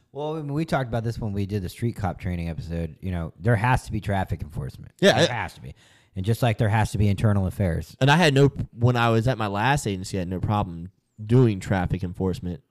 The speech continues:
Speaker 2: because there,
Speaker 1: But
Speaker 2: we were kinda had to be more well-rounded. But if a car took off from me, we chased it till the wheel, like, we chased
Speaker 1: Yeah,
Speaker 2: it till we caught
Speaker 1: maximum
Speaker 2: it.
Speaker 1: punishment.
Speaker 2: Yeah.
Speaker 1: Yeah, that's what,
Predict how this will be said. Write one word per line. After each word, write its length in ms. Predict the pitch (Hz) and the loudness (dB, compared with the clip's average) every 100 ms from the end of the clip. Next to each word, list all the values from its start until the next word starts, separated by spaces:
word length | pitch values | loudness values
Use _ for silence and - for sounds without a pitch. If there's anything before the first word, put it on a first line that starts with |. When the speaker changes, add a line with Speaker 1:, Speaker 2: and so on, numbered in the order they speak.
| _ | _
Speaker 2:
because 220 | 120 107 | -2 0
there, 200 | 104 101 - _ _ _ - | 0 -4 -12 _ _ _ 4
Speaker 1:
But 340 | 151 113 - _ _ | 4 4 -6 _ _
Speaker 2:
we 180 | 131 131 | 0 2
were 100 | 120 | 2
kinda 400 | 135 117 110 107 | 0 0 0 -2
had 100 | 113 | -4
to 40 | 107 | -2
be 120 | 110 | -2
more 240 | 107 113 | -2 -2
well-rounded. 640 | 107 101 104 127 113 95 92 | -2 -2 0 2 2 -2 4
But 240 | 127 131 | 6 6
if 140 | 107 101 | 4 0
a 60 | |
car 280 | - 127 113 | 0 4 4
took 240 | - 101 | 2 -2
off 300 | 85 107 120 | 4 6 6
from 160 | 156 160 | 4 4
me, 240 | 170 175 - _ _ - | 4 0 -4 _ _ 0
we 140 | 110 | 2
chased 380 | 113 - 117 - | 2 2 0 0
it 100 | 110 | -2
till 120 | - | 0
the 80 | 98 | 0
wheel, 200 | 92 110 85 | 4 4 4
like, 220 | 101 92 | 0 2
we 120 | 117 | 2
chased 240 | 113 104 80 | 2 0 -2
Speaker 1:
Yeah, 40 | |
Speaker 2:
it 20 | - | -2
till 100 | 95 | -2
we 60 | |
caught 100 | - | 2
Speaker 1:
maximum 360 | 107 90 131 110 | 4 4 0 -2
Speaker 2:
it. 80 | - | -2
Speaker 1:
punishment. 420 | 156 - 78 - | -4 -4 -8 -4
Speaker 2:
Yeah. 220 | - 123 | 2 2
Speaker 1:
Yeah, 40 | 90 | 2
that's 200 | 117 - | -2 0
what, 160 | 123 | -2